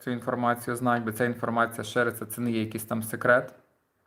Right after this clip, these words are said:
От, і то, що вони можуть зробити спробу якоїсь такої, ну, провокації серйозної,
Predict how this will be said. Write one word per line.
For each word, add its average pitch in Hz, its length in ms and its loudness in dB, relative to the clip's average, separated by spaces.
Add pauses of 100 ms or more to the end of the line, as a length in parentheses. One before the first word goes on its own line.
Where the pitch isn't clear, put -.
(840)
От, 127 320 2
і 120 60 -4
то, 156 160 6
що 156 160 2
вони 139 180 2
можуть 139 260 2
зробити 131 420 4
спробу 131 420 6
якоїсь 117 380 0
такої, 117 580 -2 (320)
ну, 135 120 4
провокації 123 1080 8
серйозної, 143 800 4